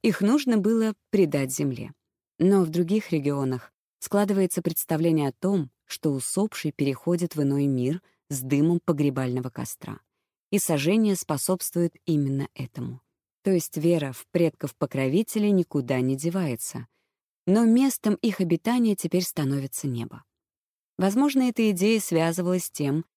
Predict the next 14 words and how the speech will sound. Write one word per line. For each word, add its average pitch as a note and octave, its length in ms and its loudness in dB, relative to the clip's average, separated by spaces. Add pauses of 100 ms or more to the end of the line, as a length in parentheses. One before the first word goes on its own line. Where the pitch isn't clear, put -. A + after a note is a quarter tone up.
(140)
что - 280 0
отныне E3+ 480 4
они E3 140 4
должны D3 420 2
были G3+ 180 0
способствовать - 800 -4
рождению D3+ 580 2
дождя C3 420 -2
и B2+ 80 -2
снега, D#3 520 -2 (440)
необходимых, F#3+ 680 2
соответственно, D#3+ 760 -2
для C#3+ 200 -2
роста D3+ 380 -4